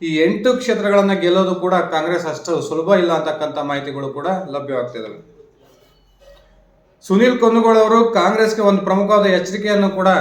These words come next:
ಕೊಟ್ಟಿದ್ದಾರೆ ಸ್ನೇಹಿತರೆ. ಯಾವುದೇ ಕಾರಣಕ್ಕೂ ಟಿಕೆಟ್ ಹಂಚಿಕೆಯಲ್ಲಿ ಗೊಂದಲವನ್ನ ಮಾಡ್ಕೊಳ್ಳೋದು ಬೇಕಾಗಿಲ್ಲ. ಪ್ರತಿಯೊಂದು ಕ್ಷೇತ್ರದಲ್ಲೂ ಅಳೆದು ತೂಗಿ ಟಿಕೆಟ್ನ ಫೈನಲ್ ಮಾಡಬೇಕು. ಅದರಲ್ಲೂ ಕೂಡ ಪ್ರಮುಖವಾಗಿ ಪ್ರಬಲ ಜಾತಿಯ ಅಭ್ಯರ್ಥಿಗಳಿಗೆ ಟಿಕೆಟ್ ಅನ್ನ ಕೊಟ್ರೆ ಮಾತ್ರ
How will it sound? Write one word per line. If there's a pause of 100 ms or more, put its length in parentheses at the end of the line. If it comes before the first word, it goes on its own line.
(240)
ಕೊಟ್ಟಿದ್ದಾರೆ
ಸ್ನೇಹಿತರೆ. (600)
ಯಾವುದೇ
ಕಾರಣಕ್ಕೂ
ಟಿಕೆಟ್
ಹಂಚಿಕೆಯಲ್ಲಿ
ಗೊಂದಲವನ್ನ (100)
ಮಾಡ್ಕೊಳ್ಳೋದು
ಬೇಕಾಗಿಲ್ಲ. (1400)
ಪ್ರತಿಯೊಂದು
ಕ್ಷೇತ್ರದಲ್ಲೂ
ಅಳೆದು
ತೂಗಿ
ಟಿಕೆಟ್ನ (420)
ಫೈನಲ್
ಮಾಡಬೇಕು. (280)
ಅದರಲ್ಲೂ
ಕೂಡ
ಪ್ರಮುಖವಾಗಿ
ಪ್ರಬಲ
ಜಾತಿಯ
ಅಭ್ಯರ್ಥಿಗಳಿಗೆ
ಟಿಕೆಟ್
ಅನ್ನ
ಕೊಟ್ರೆ
ಮಾತ್ರ